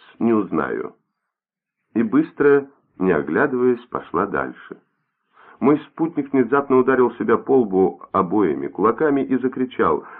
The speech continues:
«Ах, осел, старый осел! Теперь вы видите, прав я или нет». И он вновь разразился обычными своими речами и теориями, в которых его еще больше подкрепил этот случай.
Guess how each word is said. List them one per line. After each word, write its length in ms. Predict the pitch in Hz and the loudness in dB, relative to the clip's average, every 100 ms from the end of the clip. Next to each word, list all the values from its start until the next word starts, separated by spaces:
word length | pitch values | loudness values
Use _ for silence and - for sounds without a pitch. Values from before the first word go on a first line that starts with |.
| - | -4
«Ах, 300 | 156 160 - | -2 0 -2
осел, 540 | 135 135 - 143 107 - _ | -4 -4 0 2 2 -2 _
старый 400 | 135 143 135 131 | -2 0 2 0
осел! 600 | 120 113 - 117 101 73 - - _ - | 0 -6 -2 2 2 2 -8 -20 _ -8
Теперь 260 | 107 127 | 0 2
вы 120 | 117 120 | 4 2
видите, 480 | 143 156 117 107 | 0 -4 -2 -2
прав 520 | - 90 90 135 156 127 | -4 -2 0 0 0 -2
я 100 | 131 | 0
или 240 | 127 113 | 0 0
нет». 300 | 98 76 - _ _ _ _ _ _ _ _ _ | 0 -2 -4 _ _ _ _ _ _ _ _ _
И 80 | - | 2
он 180 | 110 104 | 4 4
вновь 420 | 73 85 127 170 | 2 4 4 2
разразился 760 | 156 135 120 107 101 127 - 92 | 0 0 4 4 4 0 4 2
обычными 540 | 85 90 90 78 76 73 | 2 -2 -4 -2 -2 -2
своими 300 | 78 76 71 | -2 -2 -2
речами 560 | 71 69 - 110 110 90 | -4 -4 0 2 2 0
и 140 | - | -4
теориями, 840 | 76 78 90 139 123 113 104 98 - - - - | -8 2 4 6 4 4 2 0 -4 -20 -20 -20
в 80 | - | -6
которых 600 | - 110 117 104 80 - | 2 2 4 4 4 0
его 280 | 80 78 78 | -2 2 2
еще 260 | 73 - 73 | 2 -4 -4
больше 400 | 82 143 147 120 | 2 2 2 -4
подкрепил 680 | - - 76 - 92 101 - | -4 -4 -6 -2 0 0 0
этот 320 | 82 87 82 - | 0 0 -6 -8
случай. 520 | 71 67 - - | -10 -10 -14 -18